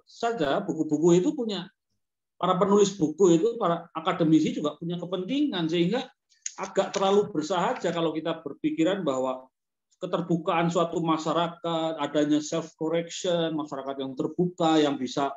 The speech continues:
memper-, berani mengkritik diri, itu otomatis meningkatkan kredibilitas, eh, produk media atau produk, eh, akademik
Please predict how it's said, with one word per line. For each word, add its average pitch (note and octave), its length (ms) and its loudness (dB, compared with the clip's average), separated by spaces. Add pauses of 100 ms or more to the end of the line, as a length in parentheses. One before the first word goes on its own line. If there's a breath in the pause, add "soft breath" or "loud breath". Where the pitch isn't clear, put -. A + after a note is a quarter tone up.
memper-, D3 400 0 (640)
berani C#3 560 2
mengkritik D3+ 480 4
diri, F3 600 2 (120)
itu F3 220 0 (180)
otomatis G3 800 -4 (240)
meningkatkan G3 720 -2
kredibilitas, D3+ 1040 0
eh, C#3 180 -4
produk C#3 380 -2
media C3+ 500 -2
atau C3 160 -4
produk, B2+ 320 -4 (120)
eh, A#2+ 340 -4 (100)
akademik D#3 560 -2